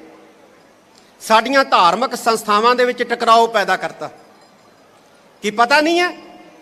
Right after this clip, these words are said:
ਜਿਵੇਂ ਸ਼੍ਰੋਮਣੀ ਗੁਰਦੁਆਰਾ ਪ੍ਰਬੰਧਕ ਕਮੇਟੀ ਐਕਟ ਦੇ ਮੁਤਾਬਕ ਕੰਮ ਕਰਦੀ ਹੈ, ਇਵੇਂ ਪਟਨਾ ਸਾਹਿਬ ਬੋਰਡ, ਹਜੂਰ ਸਾਹਿਬ ਬੋਰਡ, ਇਹ ਐਕਟ ਦੇ ਮੁਤਾਬਕ, ਆਪਣੇ ਵਿਧਾਨ ਦੇ ਮੁਤਾਬਕ ਕੰਮ ਕਰਦੇ ਆ। ਪੰਜਾਂ ਪਿਆਰਿਆਂ ਦਾ ਆਪਣਾ ਸਤਿਕਾਰ ਹੈ।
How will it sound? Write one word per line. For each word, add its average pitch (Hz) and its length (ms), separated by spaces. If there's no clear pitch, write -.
ਜਿਵੇਂ 226 220
ਸ਼੍ਰੋਮਣੀ 247 380
ਗੁਰਦੁਆਰਾ 262 400
ਪ੍ਰਬੰਧਕ 254 420
ਕਮੇਟੀ 254 480
ਐਕਟ 247 220
ਦੇ 262 160
ਮੁਤਾਬਕ 247 440
ਕੰਮ 240 180
ਕਰਦੀ 233 400
ਹੈ, 170 200
ਇਵੇਂ 254 200
ਪਟਨਾ 262 340
ਸਾਹਿਬ 254 300
ਬੋਰਡ, 233 260
ਹਜੂਰ 226 320
ਸਾਹਿਬ 262 280
ਬੋਰਡ, 233 240
ਇਹ 262 180
ਐਕਟ 254 260
ਦੇ 269 140
ਮੁਤਾਬਕ, 254 440
ਆਪਣੇ 247 320
ਵਿਧਾਨ 226 340
ਦੇ 247 100
ਮੁਤਾਬਕ 269 420
ਕੰਮ 262 180
ਕਰਦੇ 240 380
ਆ। 170 100
ਪੰਜਾਂ 254 300
ਪਿਆਰਿਆਂ 269 300
ਦਾ 269 200
ਆਪਣਾ 269 240
ਸਤਿਕਾਰ 247 500
ਹੈ। 220 220